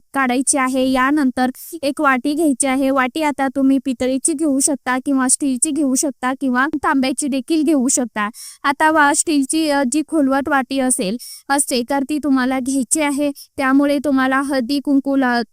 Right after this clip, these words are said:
त्यामुळे तुम्हाला हळदी कुंकू लावून त्यावरती ही अन्नपूर्णा, अ, देवीची मूर्ती जी आहे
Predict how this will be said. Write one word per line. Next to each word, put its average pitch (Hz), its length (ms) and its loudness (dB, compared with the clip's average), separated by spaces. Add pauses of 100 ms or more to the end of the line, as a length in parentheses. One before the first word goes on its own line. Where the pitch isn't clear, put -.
(140)
त्यामुळे 294 480 2
तुम्हाला 277 320 0
हळदी 277 460 -2
कुंकू 269 340 0
लावून 254 320 2
त्यावरती 254 480 0
ही 285 300 2
अन्नपूर्णा, 269 720 4 (340)
अ, 254 280 2
देवीची 262 440 2
मूर्ती 269 400 4
जी 254 120 0
आहे 254 240 0